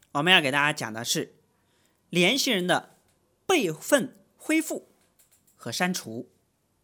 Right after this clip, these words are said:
呃，我们在使用手机的时候啊，经常会遇到一种情况，就是联系人丢失。导致联系人丢失的原因呢，当然是五花八门，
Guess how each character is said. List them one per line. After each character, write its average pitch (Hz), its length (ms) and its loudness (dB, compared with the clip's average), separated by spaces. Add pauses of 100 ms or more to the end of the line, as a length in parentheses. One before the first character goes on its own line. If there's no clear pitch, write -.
(1080)
呃， 220 640 4 (580)
我 190 140 2
们 233 120 0
在 190 520 6 (420)
使 - 160 -4
用 190 100 0
手 151 200 -2
机 147 80 -4
的 180 100 0
时 - 140 -4
候 120 100 -10
啊， 107 160 -10 (880)
经 254 160 0
常 185 160 0
会 202 100 0
遇 208 140 -4
到 180 100 4
一 139 80 -2
种 117 140 -8
情 123 240 -4
况， - 340 -6 (760)
就 143 120 -8
是 123 100 -8
联 113 240 -6
系 156 140 -6
人 156 100 -6
丢 190 180 -2
失。 190 360 -6 (720)
导 208 180 6
致 294 140 0
联 240 200 2
系 247 120 -2
人 240 100 -2
丢 277 180 -2
失 269 160 -2
的 196 120 2
原 143 240 0
因 233 100 0
呢， 196 220 -2 (720)
当 131 120 2
然 127 80 -2
是 - 320 -8 (100)
五 127 120 -6
花 151 180 -2
八 165 140 4
门， 131 260 -2